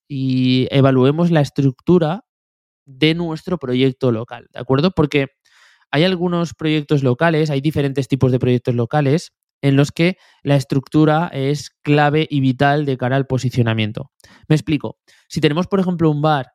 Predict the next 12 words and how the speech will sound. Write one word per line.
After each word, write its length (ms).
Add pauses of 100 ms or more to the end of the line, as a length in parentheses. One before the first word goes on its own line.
y, 800 (240)
eh, 120
un 220
bar 220
solamente 420
tiene 220
una 280
localización, 840
en, 200
en 300
este 180
caso, 360